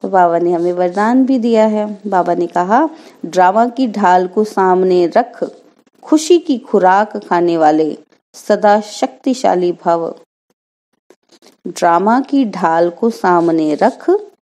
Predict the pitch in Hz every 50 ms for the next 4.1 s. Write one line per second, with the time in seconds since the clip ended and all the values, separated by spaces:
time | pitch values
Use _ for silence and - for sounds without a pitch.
0 | _ _ _ _ _ - - - 247 233 - - 311 330 320 - 294 269 - -
1 | - 226 196 190 185 180 180 185 180 175 - 185 165 165 170 165 165 156 156 156
2 | 156 165 185 208 254 247 - - 196 165 170 185 202 247 277 277 - - - 302
3 | 302 - - - 320 302 - 233 202 190 180 185 175 175 - 185 165 165 151 135
4 | -